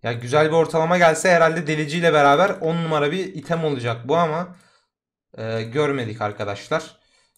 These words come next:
Hemen devam ediyoruz. On altı idi, on yedi oldu. Bir tane daha koyduk. Yine on. Bir tane daha koyduk.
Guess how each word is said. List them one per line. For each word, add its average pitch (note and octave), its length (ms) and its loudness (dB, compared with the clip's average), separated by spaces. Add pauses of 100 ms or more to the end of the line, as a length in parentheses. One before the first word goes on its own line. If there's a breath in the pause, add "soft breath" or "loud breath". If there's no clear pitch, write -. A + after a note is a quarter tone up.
(140)
Hemen C#3 380 -4
devam A2 260 -2
ediyoruz. G2+ 380 -8
On D3+ 160 -4
altı A#2+ 280 -2
idi, B2 160 -2
on C#3 200 -4
yedi A2+ 260 -6
oldu. F#2+ 580 -8 (1300)
Bir G3+ 100 -6
tane C#3+ 280 0
daha A2 180 -2
koyduk. A#2 440 -8
Yine C3 280 -8
on. C3 420 -10 (100)
Bir F3+ 100 -8
tane C#3 280 -4
daha A2+ 180 -6
koyduk. A#2 680 -12